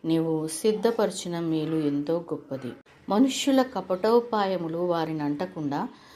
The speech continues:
నీ సన్నిధి చాటున వారిని దాచుచున్నావు. వక్కలహం మాన్పి వారిని గుడారంలో దాచుచున్నావు. ప్రాకారము గల పట్టణంలో యెహోవా తన కృపను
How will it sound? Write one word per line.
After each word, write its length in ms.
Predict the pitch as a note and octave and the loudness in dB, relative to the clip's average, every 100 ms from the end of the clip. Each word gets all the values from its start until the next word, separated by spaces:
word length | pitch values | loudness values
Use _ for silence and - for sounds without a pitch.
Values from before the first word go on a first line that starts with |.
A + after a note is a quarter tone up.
| - - | -16 -2
నీ 120 | G3 | -2
సన్నిధి 540 | G#3 A3+ A3+ C#4+ D4 C#4+ | 0 2 4 4 4 0
చాటున 300 | G3+ F3 F3+ | -2 -2 -4
వారిని 480 | F3 E3 C#3+ D3 G#3 | -4 -2 -2 -2 -2
దాచుచున్నావు. 840 | E3+ C#3+ D3+ - - E3+ C#3 A#2 A2 _ _ - - _ _ _ _ | -2 -2 -4 -8 -8 -4 -4 -4 -8 _ _ -20 -20 _ _ _ _
వక్కలహం 1000 | E3+ F#3 F#3 - G#3+ G#3 G3 G#3 A3 C4+ C#4 - - - | 2 2 0 0 4 6 4 2 2 2 0 -8 -18 -8
మాన్పి 800 | D#3+ D#3+ D#3+ A#3+ B3 D3 F#3+ B3 - - | -2 0 2 0 0 -4 -4 -6 -12 -6
వారిని 320 | E3 D#3+ D#3+ D#3 | -2 -2 -4 -4
గుడారంలో 500 | D#3 E3+ F#3 A#3+ A#3+ | -2 4 4 4 4
దాచుచున్నావు. 800 | B3 E3+ D3 - - D3+ C3 A2 G#2+ _ _ _ - | 2 0 -4 -8 -14 -12 -10 -10 -14 _ _ _ -2
ప్రాకారము 640 | G#3 A3 A3 B3+ B3+ B3 | 2 2 4 4 6 2
గల 180 | G3 F3+ | 2 -2
పట్టణంలో 760 | E3+ E3+ E3+ E3 D#3+ D3+ D#3+ D#3+ - - - F3+ | -2 -4 -4 -4 -6 -4 -6 -6 -20 -20 -10 -2
యెహోవా 580 | G3 G#3+ A#3 F3 E3 | 0 4 4 6 0
తన 280 | F3 E3 D#3+ | -2 -4 -6
కృపను 560 | D#3+ - G3+ G#3 F3+ | -6 -6 -4 -2 -4